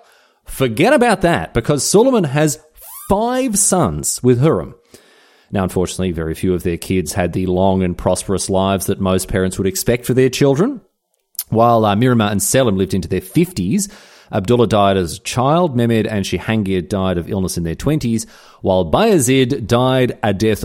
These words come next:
all too familiar for the sons of Ottoman sultans.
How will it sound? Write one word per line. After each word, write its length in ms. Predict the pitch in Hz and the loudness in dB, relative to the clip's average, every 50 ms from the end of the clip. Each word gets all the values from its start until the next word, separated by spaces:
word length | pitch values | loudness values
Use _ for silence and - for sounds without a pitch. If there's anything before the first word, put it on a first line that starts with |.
| - - | 2 4
all 220 | 170 233 294 311 | 4 6 6 4
too 240 | 214 - 254 269 247 | 2 2 2 2 2
familiar 540 | - 247 240 233 233 208 151 110 - - - | 2 2 4 4 4 4 4 2 0 -2 -8
for 260 | - - - 113 107 90 | -6 -2 0 0 2 2
the 100 | 95 92 | 0 0
sons 440 | - - 107 107 101 101 98 - - | 0 0 0 2 2 0 0 -2 0
of 300 | - 104 95 95 90 85 | 0 2 4 4 4 2
Ottoman 360 | - 110 95 90 87 85 87 | 2 2 2 2 0 -2 0
sultans. 580 | - - 165 170 - 175 170 165 165 165 127 | 2 4 4 4 4 4 2 2 2 0 0